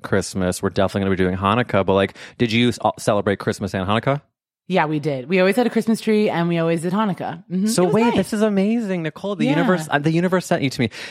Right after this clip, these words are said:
Speaker 1: So
Speaker 2: Mm-hmm.
Speaker 1: what was, what was, when you were growing up, was it just, like, obviously very normalized? Like, yes, you know, we celebrate this, we celebrate this. As a kid, what were your attitudes towards Christmas versus Hanukkah? Were it just like, "I love both holidays," or did it differ in any way?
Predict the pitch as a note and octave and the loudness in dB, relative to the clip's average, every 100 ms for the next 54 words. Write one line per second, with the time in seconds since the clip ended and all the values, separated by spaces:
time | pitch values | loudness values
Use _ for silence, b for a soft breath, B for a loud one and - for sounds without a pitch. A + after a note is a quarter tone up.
0 | - C#3+ D#3+ D#3+ G#3+ F#3+ F3+ G#3+ G3 - | -8 0 2 2 2 0 0 -2 -2 -8
1 | B2 C#3+ G#3 B3 A#3+ D3 C#3 F3 A#3 F3 | -4 -2 0 0 0 2 2 2 2 2
2 | D3 C3+ A#2 F#2+ F2+ A#2+ A#2 C3 D3+ D3 | 2 2 2 2 0 -4 -2 -2 0 0
3 | C3 - A#2 C3 A#2+ B2+ G2+ G#2 A2 G#2 | 0 0 0 0 -2 -4 -2 -2 0 0
4 | G2+ G#2 G2+ C3+ - F#3+ G2+ B2 G#2+ G2 | 2 2 2 0 2 0 0 -4 -2 0
5 | G2 - G#2 G2 G#2 B2 A#2 A#2 G2 G#2 | 0 2 2 2 2 0 -2 -2 0 0
6 | - D3 - B B - C3 E3+ F3+ - | 2 0 -2 B B 0 2 2 0 -6
7 | - D#3 A#2+ G2+ - G#2 A#2+ C3 F#3 F3 | -2 0 2 2 -2 0 0 0 0 0
8 | - G#2 G#2 A2 - A#2 G#2+ - - G2 | 0 -2 -2 -4 -4 -2 -2 -4 0 0
9 | G2+ - G#2 F2+ G#2 F#2+ - F#2+ F#2 - | 0 -2 -2 0 0 -2 -2 -2 0 -2
10 | F2+ F#2 F#2 G#2+ G2 F2+ F#2 G2+ G#2 A2+ | -2 0 0 0 0 0 0 -2 0 0
11 | A2 G#2 F#2+ G2 F2+ F#2+ F2+ C3+ D3 D3+ | 2 2 2 0 2 -2 0 0 0 2
12 | D3+ D3+ B2 A2 G2 - A#2+ - G#2 F2+ | 0 0 0 0 -2 -2 -2 0 -2 -2
13 | E2+ A1 D#2+ | -4 -6 -8